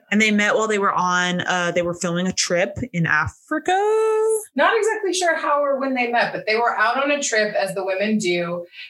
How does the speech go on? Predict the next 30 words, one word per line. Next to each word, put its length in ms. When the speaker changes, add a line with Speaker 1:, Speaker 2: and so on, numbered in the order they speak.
Speaker 2:
and 640
they 160
got 300
close 600
off 360
cam-, 340
like, 260
you 140
know, 120
on 120
the 80
off 340
times. 500
And 760
I 180
think 300
that 180
they 160
had 240
season 320
after 240
season 720
of 200
getting 280
to 80
know 200
each 160
other. 380
They 200
withstood 960